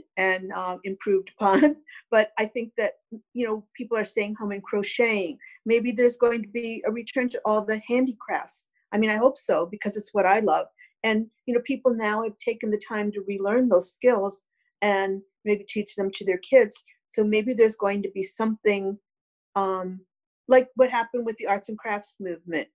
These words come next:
where, um, it was a reaction against the Industrial Revolution. Um, you know, people wanted to see the human touch in their clothing, in what they were wearing, and express themselves that way,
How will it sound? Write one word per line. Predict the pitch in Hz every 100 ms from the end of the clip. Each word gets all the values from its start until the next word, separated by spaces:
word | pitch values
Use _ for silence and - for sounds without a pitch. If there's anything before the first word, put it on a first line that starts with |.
| _ -
where, | 202 190 185 -
um, | 185 185 190
it | 185
was | 185
a | 196
reaction | 190 185 - 190
against | 190 180 -
the | 190
Industrial | 180 165 - 190 180
Revolution. | 175 175 180 202 202 - - - _ _ _ -
Um, | 196 185 185 185 _ _ -
you | 202
know, | 185 -
people | 220 - 214 202
wanted | 208 208 214 208
to | 208
see | - 202 196 190 190 _ -
the |
human | 196 214 196 185
touch | - 190 - - - _ _ _
in | 190 190 180 170 170
their | 170
clothing, | - 180 170 170 170
in | 190 190
what | 175 170
they | 180
were | 175 170
wearing, | 175 170 165 165 _ _ _ -
and | 196 196
express | - - 208 208
themselves | - 190 - 175 165
that | 175 160
way, | 180 160